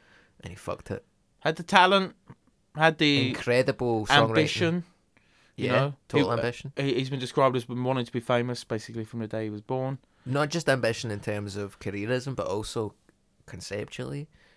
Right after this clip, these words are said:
Speaker 1: you know,
Speaker 2: Yep.
Speaker 1: with the things he wanted to achieve with this
Speaker 2: And the
Speaker 1: record.
Speaker 2: things he wanted to put into his nose and his body.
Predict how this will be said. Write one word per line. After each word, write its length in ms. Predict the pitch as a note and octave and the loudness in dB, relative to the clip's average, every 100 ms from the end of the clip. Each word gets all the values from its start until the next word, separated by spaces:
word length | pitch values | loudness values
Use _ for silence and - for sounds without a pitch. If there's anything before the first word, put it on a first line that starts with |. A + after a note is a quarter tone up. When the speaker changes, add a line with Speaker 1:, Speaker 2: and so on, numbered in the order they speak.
| _ | _
Speaker 1:
you 100 | G2+ | -6
know, 100 | A#2+ A#2 | -2 0
Speaker 2:
Yep. 80 | |
Speaker 1:
with 240 | A2 G#2+ - | -2 -4 -6
the 160 | G2+ F#2+ | -6 -6
things 320 | - G#2+ G#2 | -6 -6 -4
he 60 | G#2 | -6
wanted 260 | G#2 - | -6 -10
to 80 | - | -10
achieve 320 | G#2 - A2 | -10 -8 -8
with 100 | B2 | -6
this 140 | C3 - | -8 -4
Speaker 2:
And 80 | B2 | -2
the 40 | A#3+ | -2
Speaker 1:
record. 20 | C4 | -2
Speaker 2:
things 200 | G#3 - | -2 -2
he 60 | |
wanted 220 | D3+ C#3+ B2+ | -4 -4 -8
to 80 | C3 | -8
put 200 | C3+ A#2+ | -6 -6
into 220 | B2 B2 | -6 -8
his 100 | A#2 | -6
nose 320 | A#2 A#2 B2+ | -4 -4 -6
and 260 | A#2+ A#2 A2 | -8 -8 -8
his 140 | A#2+ | -10
body. 360 | A2+ C#3 D#3 | -8 -6 -6